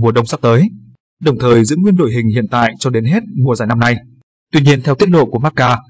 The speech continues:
đây là động thái nhằm dồn tài chính cho những bom tấn trong mơ của đội chủ sân Bernabeu, bao gồm Erling Haaland và Son Heung-min. Tuy vậy,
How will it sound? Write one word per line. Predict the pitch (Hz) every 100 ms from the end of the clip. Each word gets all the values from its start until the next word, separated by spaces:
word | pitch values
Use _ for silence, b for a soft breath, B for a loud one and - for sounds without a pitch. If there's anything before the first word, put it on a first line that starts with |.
| _ -
đây | 196
là | 135
động | 120
thái | 120 117 156
nhằm | 202
dồn | 135 120
tài | 113
chính | - 113 151 190
cho | 151
những | 127 127
bom | 131 117
tấn | 110 120
trong | - 127
mơ | 123
của | 120
đội | 117 117
chủ | - 107
sân | - 120 120
Bernabeu, | 135 120 117 123 120 B _ -
bao | 185
gồm | 143 120 -
Erling | 127 117
Haaland | 127 120 113 104
và | 104
Son | - 123
Heung-min. | 117 131 123 127 110 - _ _ _ -
Tuy | 190
vậy, | 160 131